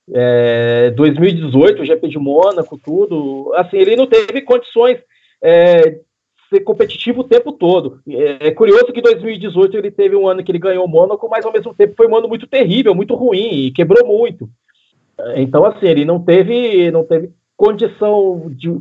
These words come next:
de, de equipamento pra, pra mostrar a capacidade dele. E ano passado foi o que a gente viu.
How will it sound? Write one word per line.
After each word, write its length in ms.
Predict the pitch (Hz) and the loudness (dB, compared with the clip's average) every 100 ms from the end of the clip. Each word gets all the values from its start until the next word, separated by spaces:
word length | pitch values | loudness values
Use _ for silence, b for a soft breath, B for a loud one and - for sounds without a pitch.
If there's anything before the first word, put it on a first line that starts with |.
| - | -12
de, 440 | 143 139 156 151 127 | -12 0 0 0 -2
de 200 | 139 147 | -2 -2
equipamento 760 | - 175 185 180 156 170 196 | -2 -2 0 2 2 2 0
pra, 480 | 214 202 202 190 175 | 0 2 2 2 0
pra 180 | 180 185 | -2 -2
mostrar 720 | 220 220 214 196 214 220 208 | -2 -6 -2 0 2 0 -4
a 60 | |
capacidade 640 | 233 226 220 - 247 247 | -4 -4 -6 -2 0 0
dele. 360 | 277 220 196 - _ | 0 0 0 -4 _
E 60 | - | 0
ano 140 | 226 | 0
passado 600 | 170 190 - 175 180 185 - | 0 -4 0 0 0 -2 -4
foi 100 | 240 | -4
o 40 | |
que 60 | 269 | -2
a 60 | |
gente 240 | 240 254 269 | -4 -6 -10
viu. 280 | 208 214 | -6 -6